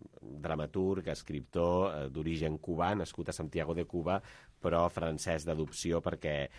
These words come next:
viu a París des de fa quaranta-cinc anys. Eh, ¿qué podemos entender,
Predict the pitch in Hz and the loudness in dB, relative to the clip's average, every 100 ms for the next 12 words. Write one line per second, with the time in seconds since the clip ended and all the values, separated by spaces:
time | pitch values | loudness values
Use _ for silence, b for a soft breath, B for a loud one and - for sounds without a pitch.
0 | B B 78 78 76 76 71 78 73 73 | B B -4 -2 0 -2 -2 -2 -2 -4
1 | 71 76 71 71 - 71 71 67 67 82 | -4 -4 -4 -4 -2 -4 -2 -4 -6 -4
2 | 76 71 69 76 69 - 78 73 - 62 | -4 -4 -4 -6 -6 -4 -4 -4 -4 -8
3 | 62 - - B B B 82 78 - 107 | -8 -12 -14 B B B -2 -2 -4 -2
4 | 127 127 117 110 95 87 87 82 92 80 | 0 0 0 0 -2 0 -2 0 2 0